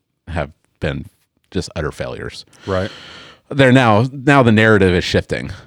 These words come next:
Speaker 2: Of course.
Speaker 1: Like, now they're, now they're starting to say all of these things that other people have already been saying. So he has a list of, of
Speaker 2: Uh-huh.
Speaker 1: all these things. Um, it's a, tr-, it's a, uh, just a, a Twitter thread.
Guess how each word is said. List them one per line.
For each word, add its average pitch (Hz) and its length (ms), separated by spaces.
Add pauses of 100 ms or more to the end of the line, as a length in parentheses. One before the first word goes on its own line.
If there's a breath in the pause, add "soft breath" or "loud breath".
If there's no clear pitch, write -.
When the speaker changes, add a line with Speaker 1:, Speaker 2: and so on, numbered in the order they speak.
(120)
Speaker 2:
Of 139 100
course. 104 280
Speaker 1:
Like, 113 140
now 117 260
they're, 98 300
now 123 320
they're 131 140
starting 113 340
to 92 60
say 92 400
all 92 240
of 85 100
these 82 200
things 80 280
that - 160
other 78 140
people 78 320
have 73 100
already 71 260
been 76 140
saying. 87 220
So 131 140
he 123 100
has 160 160
a 104 60
list 90 360
of, 73 420
of 92 80
Speaker 2:
Uh-huh. 95 120
Speaker 1:
all 87 60
these 76 220
things. 82 520 (120)
Um, 82 480
it's 92 280
a, 92 140
tr-, - 240
it's 104 180
a, 92 80 (240)
uh, - 140 (240)
just 87 200
a, 78 180
a 87 60
Twitter 90 260
thread. 78 380